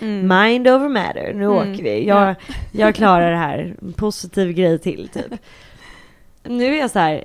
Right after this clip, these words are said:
Speaker 2: ja, eller det mest positiva jag kan göra nu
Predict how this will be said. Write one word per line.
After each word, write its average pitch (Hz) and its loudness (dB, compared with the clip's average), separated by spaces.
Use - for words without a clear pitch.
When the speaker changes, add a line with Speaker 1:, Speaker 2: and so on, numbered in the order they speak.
Speaker 2:
ja, 254 2
eller 294 -2
det 233 -6
mest 240 -6
positiva 220 -2
jag 175 0
kan 185 -4
göra 180 0
nu 120 -8